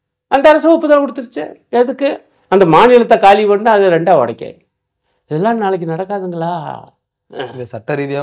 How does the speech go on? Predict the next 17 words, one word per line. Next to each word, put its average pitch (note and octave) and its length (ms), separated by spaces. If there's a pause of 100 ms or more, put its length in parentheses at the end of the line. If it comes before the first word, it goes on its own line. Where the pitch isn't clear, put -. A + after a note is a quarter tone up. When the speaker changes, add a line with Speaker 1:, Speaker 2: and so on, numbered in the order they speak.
Speaker 2:
ஒண்ணும் C3 220
பண்ண A2+ 180
முடியாது A2 260
இல்லையா? G2 260
Speaker 1:
முடியாதுல்ல. C4 420 (160)
இந்த, A#3+ 260
இந்த B3 180
இன்டர்பிரேஷன் A#3 500
பாருங்க. A3+ 300 (1300)
அந்த D3 300
அரசு A#3 540
ஒப்புதல் A3 340
கொடுக்குது. D3 260
அந்த A#3 200
அரசு C4+ 300
இப்ப C4+ 240
யாரு? C4+ 320